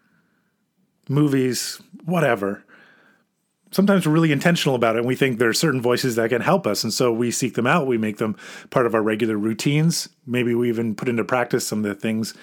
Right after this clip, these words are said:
that people are teaching us or want to teach us. Some of those voices are passive. We just kind of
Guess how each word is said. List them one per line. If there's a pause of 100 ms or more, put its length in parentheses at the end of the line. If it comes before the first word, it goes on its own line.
(340)
that
people
are
teaching
us
or
want
to
teach
us. (2000)
Some
of
those
voices
are
passive. (840)
We
just
kind
of